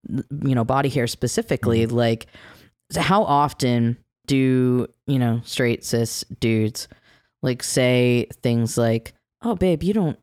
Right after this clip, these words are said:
Speaker 1: you know, like, you don't have to wear makeup. Like, you're beautiful just the way you are."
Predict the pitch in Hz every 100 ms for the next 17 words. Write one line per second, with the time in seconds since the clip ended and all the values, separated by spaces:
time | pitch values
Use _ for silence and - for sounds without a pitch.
0 | - 147 127 120 123 - _ - 262 156
1 | 131 127 113 113 127 160 160 - 147 139
2 | - 190 165 151 143 - 127 - - 143
3 | 139 127 131 131 127 127